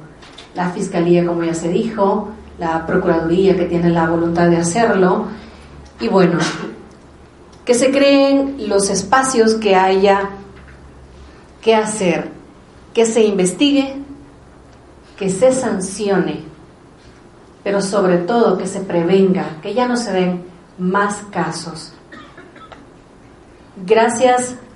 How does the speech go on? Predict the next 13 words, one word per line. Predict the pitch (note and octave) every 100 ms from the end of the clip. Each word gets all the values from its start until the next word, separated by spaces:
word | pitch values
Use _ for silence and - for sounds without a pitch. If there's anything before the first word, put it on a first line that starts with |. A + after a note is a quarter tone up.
| -
a | -
las | F3 F#3
mujeres | G3+ F#3+ A#3 A#3 A#3
que | - G3+
colaboraron | F#3+ F3+ F3 F3+ F#3+ F#3+
con | F3+
este | F3+ F3 F#3
diagnóstico. | E3+ D#3+ D3+ D3 - - - - - - - - - - - - - - -
Mujeres | G3 G#3 A3 A3
periodistas | G3+ F#3 F3 G3 A3 A#3 A3+
y |
comunicadoras | G3 F3+ F3+ F3 F3 G3 A#3+
institucionales | A#3+ - - F#3 G3+ F#3 G3 G#3+